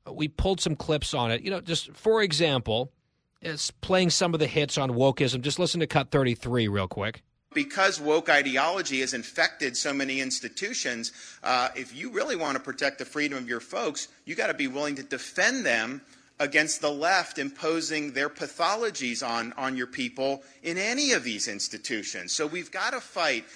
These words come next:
Speaker 2: if we see it in medicine or the universities or the corporations. You can't just say, "Let it go," because then we're gonna be living under an oppressive wokeocracy, and we can't that happen.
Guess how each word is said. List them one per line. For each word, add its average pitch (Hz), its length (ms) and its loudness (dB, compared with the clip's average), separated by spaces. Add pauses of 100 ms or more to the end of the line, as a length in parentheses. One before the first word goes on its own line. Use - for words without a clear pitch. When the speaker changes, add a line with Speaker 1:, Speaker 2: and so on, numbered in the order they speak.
(120)
Speaker 2:
if 143 160 -6
we 156 80 -2
see 165 260 0
it 156 80 0
in 147 140 -4
medicine 147 580 0 (180)
or 160 140 0
the 170 80 0
universities 175 1000 2
or 170 120 0
the 175 80 -2
corporations. 190 840 2 (300)
You 180 80 0
can't 233 300 2
just 214 240 0
say, 240 280 4
"Let 196 220 6
it 214 120 2 (100)
go," 220 440 6 (760)
because 208 320 2
then 220 200 8
we're 233 140 6
gonna 233 160 6
be 226 160 2
living 233 540 2 (600)
under 202 300 6
an 220 80 4
oppressive 220 560 2 (100)
wokeocracy, 214 800 2
and 151 80 2
we 170 120 0
can't 208 320 2
that 180 180 6
happen. 185 320 2